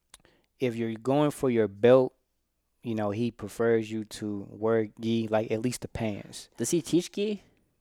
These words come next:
Speaker 1: Mm, no, it's pretty much, like, just, like, no gi.
Speaker 2: Yeah, okay.
Speaker 1: Yeah, but it, I mean, it's cool, man. Like,
Speaker 2: Yeah.
Speaker 1: uh,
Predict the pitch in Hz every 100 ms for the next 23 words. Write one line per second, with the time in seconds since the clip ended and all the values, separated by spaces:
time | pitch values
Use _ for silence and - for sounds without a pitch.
0 | - - 143 175 170 165 131 110 107 135
1 | - 170 151 131 117 - 104 101 101 107
2 | 101 - - 113 98 101 117 104 107 98
3 | 110 107 117 107 107 120 113 107 95 95
4 | 107 _ 110 113 113 170 139 151 180 -
5 | 135 151 113 104 107 107 107 107 110 107
6 | 104 101